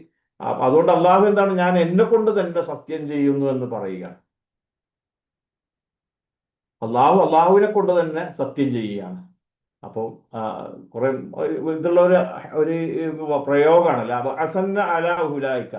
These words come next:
തീർച്ചയായും ഞാൻ അവരുടെ മുകളിൽ ഞാൻ ഉയർത്തുക തന്നെ ചെയ്യും.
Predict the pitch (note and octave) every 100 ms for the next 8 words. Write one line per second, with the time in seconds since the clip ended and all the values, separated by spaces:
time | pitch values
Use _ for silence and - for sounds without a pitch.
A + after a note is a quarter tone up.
0 | - C3 C3+ D#3+ D#3 D#3 D#3 D3+ D3 D#3
1 | D#3+ D#3 D#3 D3+ D3 D3 G#3 - _ _
2 | _ _ A#2+ C3+ C#3 - - E3+ D#3+ D#3
3 | C#3+ C#3+ D#3 E3 E3 C3+ A2 G#2 G2